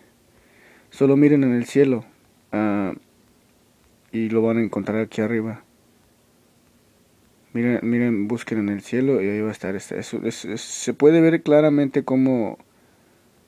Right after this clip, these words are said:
cómo, cómo es, este, una nave. Un U F O, un ovni, como lo quieran decir. Esto está en, en, en Google Maps,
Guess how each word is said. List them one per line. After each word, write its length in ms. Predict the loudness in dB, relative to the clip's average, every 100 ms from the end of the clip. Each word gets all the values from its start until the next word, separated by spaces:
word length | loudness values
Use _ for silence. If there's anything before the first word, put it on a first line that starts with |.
| _ _
cómo, 680 | 0 2 4 4 2 -2 -6 _ _ -12
cómo 340 | -4 0 2 2
es, 220 | 0 -4
este, 540 | -8 -6 -2 -2 -2 -4
una 240 | -2 -2
nave. 360 | 0 -2 -4 -10 -20 _ _ _ _ _ _ _ _ _ _ _ _ _ _ _ _ _ _ _ _ _ -6
Un 120 | 0 2 4
U 40 | 2
F 160 | 2 -2
O, 20 |
un 240 | 0 0
ovni, 460 | 0 0 -4 -6 -8
como 240 | -8 -4
lo 100 | -4
quieran 300 | -4 -4 -4
decir. 320 | -6 -6 -10 -10 -20 -20 _ _ _ _ _ _ _ -2
Esto 500 | -2 -2 -2 0 2
está 440 | 0 -2 0 2
en, 320 | 2 0 -2 -4
en, 240 | -6 -4
en 180 | -4 -4
Google 280 | -2 0 2
Maps, 440 | 2 0 -4 -16